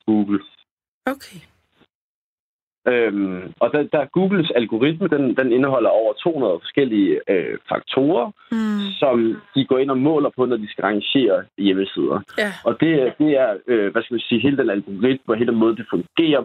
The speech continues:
Speaker 1: på, som jeg har dygtiggjort mig for i min fritid, og det er ligesom det,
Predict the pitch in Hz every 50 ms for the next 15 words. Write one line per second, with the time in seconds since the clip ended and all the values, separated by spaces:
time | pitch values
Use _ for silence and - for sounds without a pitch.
0 | - - - 117 113 113 - - - - _ _ - - 123 113 107 98 98 101
1 | 90 87 82 _ _ - 143 143 139 - 165 156 - 131 117 101 90 98 95 -
2 | 120 113 110 - 113 101 87 - - - 165 170 170 - 175 156 - - 107 104
3 | - 127 127 110 - 127 107 104 - 113 110 110 110